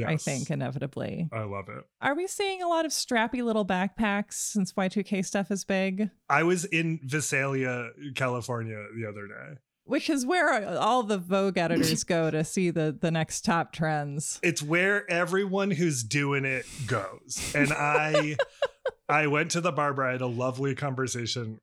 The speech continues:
Speaker 2: We were talking, like, every single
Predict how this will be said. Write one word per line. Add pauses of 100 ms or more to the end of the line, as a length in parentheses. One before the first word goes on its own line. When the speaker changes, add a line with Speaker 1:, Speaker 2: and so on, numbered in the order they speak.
(160)
Speaker 2:
We
were
talking,
like,
every
single